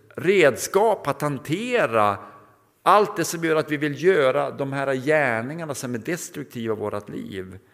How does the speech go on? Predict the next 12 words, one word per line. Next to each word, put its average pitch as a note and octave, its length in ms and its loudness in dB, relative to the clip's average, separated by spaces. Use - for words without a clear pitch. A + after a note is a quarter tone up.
Men B2+ 120 -2
han D3 160 2
har - 140 -4
också - 380 -6
ytterst - 640 -10
besegrat A2 880 -6
ondskans A2+ 800 -10
yttersta G2+ 480 -12
konsekvens, F2 720 -16
döden, F#2+ 680 -10
när G#2 220 -2
han F#2+ 160 -8